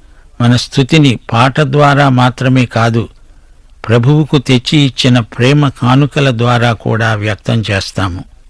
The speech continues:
స్తుతి అనగా దేవుణ్ణి బట్టి ఉత్సాహాన్ని వ్యక్తం చేయడం. పంట కోసేవారు వ్యక్తపరిచే ఆనందం లాంటిదే స్తుతి.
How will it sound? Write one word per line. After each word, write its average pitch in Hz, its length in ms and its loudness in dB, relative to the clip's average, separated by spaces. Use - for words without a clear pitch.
స్తుతి 147 440 0
అనగా 131 380 2
దేవుణ్ణి 139 540 2
బట్టి 117 380 -2
ఉత్సాహాన్ని 123 800 0
వ్యక్తం 113 440 -2
చేయడం. 104 440 -4
పంట 123 260 2
కోసేవారు 131 920 2
వ్యక్తపరిచే 127 840 0
ఆనందం 127 580 2
లాంటిదే 117 580 0
స్తుతి. 117 560 -2